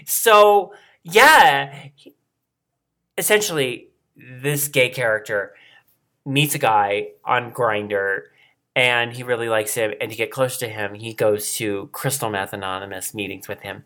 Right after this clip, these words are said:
even though he's not a crystal meth addict. What the crystal meth anonymous meetings, though, work as, as a metaphor to his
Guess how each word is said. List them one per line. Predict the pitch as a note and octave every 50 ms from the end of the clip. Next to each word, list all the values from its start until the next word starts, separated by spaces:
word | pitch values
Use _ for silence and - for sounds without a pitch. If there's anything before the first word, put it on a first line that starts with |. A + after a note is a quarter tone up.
| _ _
even | - F3+ F#3 G#3 G3
though | F3+ D#3+ D3+
he's | D3 C#3+ C3+ C#3+
not | A#2+ G#2+ G2+ -
a | - -
crystal | A2 G2+ - - G#2+
meth | A#2+ D#3 - - -
addict. | A#2 F2 - - - - _ _ _ _ - - - _ - - - _ _ _ _ _ _ _ _ _ _ _ _ _ _ _ _ _
What | _ D#3+ D3 C#3 C#3 C#3+ D#3+ F3 G3+ G#3 G#3 - E3+
the | D#3 F3
crystal | E3+ - F3 E3 E3+ - D#3+
meth | D3 D#3 E3+ F#3 G#3+ A3+ G#3+ - - _ _ _ _ _ _ _ _ _ _ _ _ _ _ _ _ _ _ -
anonymous | C#3 D3 E3 F3 F#3 G3+ F3+ D3 - D3
meetings, | C3+ B2 A#2+ A#2 A2+ -
though, | - A#2 A2
work | G#2+ G#2+ A#2 C3 E3 F3 E3
as, | D3+ A#2+ A2 G#2+ A2 G#2+ -
as | - C#3 - -
a | A#2+
metaphor | B2+ D3+ F#3+ - - - C#3+ B2+ A#2 A2+ F#2+ - - - - _ _
to | - - D#3
his | D3 D3+ E3+ E3+ D#3+ D3+ C#3 - -